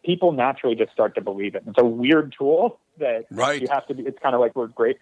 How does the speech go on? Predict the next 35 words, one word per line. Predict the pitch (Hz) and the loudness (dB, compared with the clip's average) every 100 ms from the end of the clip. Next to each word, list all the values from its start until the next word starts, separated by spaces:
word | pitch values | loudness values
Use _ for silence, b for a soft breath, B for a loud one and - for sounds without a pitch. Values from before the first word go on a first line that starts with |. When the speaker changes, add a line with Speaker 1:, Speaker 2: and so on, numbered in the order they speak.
| - | -6
Speaker 1:
power | 123 123 | -4 -4
comes | - 123 127 | -4 -6 -4
great | - 120 143 | 2 2 2
responsibility. | - 131 131 120 123 151 | 0 2 0 0 0 2
Like, | 156 104 - | 0 -2 2
don't | 135 | 2
abuse | 151 123 131 143 | 2 -4 -4 -2
this | 175 - | -4 -4
'cause | 110 | -12
people | - 127 131 | -8 -2 0
do, | 110 113 160 220 _ b b - | 2 2 2 0 _ b b 0
but | 131 | 2
it | 139 | 2
happens | 160 147 139 120 | 2 0 -2 -4
good | 131 120 | 0 0
and | 113 | 0
bad. | 107 95 98 _ | 0 -2 -2 _
So, | 131 117 - _ _ _ _ - | 4 4 2 _ _ _ _ -8
you | 147 | -2
know, | 117 - | -2 -2
it's | - | 2
happening | 180 - 160 | 2 2 -6
with | 131 | -2
Joe | 147 | 0
Rogan | 139 131 131 | 2 0 0
right | 113 107 | -4 -6
now. | 113 101 95 - | -8 -10 -12 -12
You | 139 | -6
know, | 113 | -4
he's | 131 120 | -2 0
a | 120 | 0
Speaker 2:
Yes. | 135 120 | 0 -2
Speaker 1:
conservative | 120 139 123 120 120 117 117 _ | 2 4 4 4 4 4 -2 _
podcaster, | 123 113 120 107 - 110 | -2 -2 -4 -6 -6 -8
et | 104 | -8